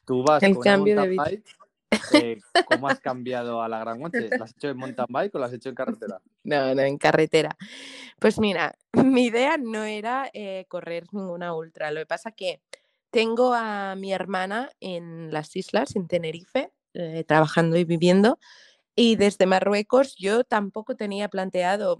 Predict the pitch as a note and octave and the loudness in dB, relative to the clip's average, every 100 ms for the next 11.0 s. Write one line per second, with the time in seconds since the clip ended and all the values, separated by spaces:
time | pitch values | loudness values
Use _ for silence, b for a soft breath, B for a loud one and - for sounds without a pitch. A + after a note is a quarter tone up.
0 | _ F3 F3 E3+ E3+ E3+ E3+ D#3+ D#3 D#3 | _ -14 -12 -8 -10 -12 -18 -16 -12 -12
1 | D#3+ D#3+ - D#3 D3+ - E3 E3 D#3 D#3 | -12 -18 -8 -8 -8 -2 2 4 2 -2
2 | _ _ _ _ _ _ _ _ _ _ | _ _ _ _ _ _ _ _ _ _
3 | _ - - A#3 A3+ A#3+ C4+ C4+ C4+ C4+ | _ -20 -4 4 6 6 4 4 2 4
4 | C#4 C#4 C4+ C4 C4 B3 B3 A#3 A#3+ B3+ | 4 4 4 2 0 -2 -2 -6 -4 -4
5 | C#4+ D4 B3+ A#3+ A#3 A3+ A3 A3 G#3+ G#3+ | -4 -2 -2 -4 -6 -10 -12 -16 -20 -16
6 | G#3 G#3 G3 - G3+ G#3 G3+ G3 G3+ - | -14 -10 -10 -10 -12 -10 -8 -6 -6 -2
7 | F#3+ F3+ F#3+ - F#3 F3 F3 F3+ G#3+ A#3 | -4 -4 -14 -6 -6 -4 -10 -10 -14 -14
8 | F#3 E3+ _ _ F3 D#3+ D#3+ D#3 D3 - | -20 -20 _ _ -14 -12 -12 -10 -10 -12
9 | - _ _ E3 D#3+ F3+ F3 E3+ F3 E3+ | -14 _ _ -6 0 2 4 4 0 -2
10 | - E3+ E3 E3 E3 E3+ F3 A#3+ C4 | -2 -2 -2 -4 -8 -8 -8 -6 -6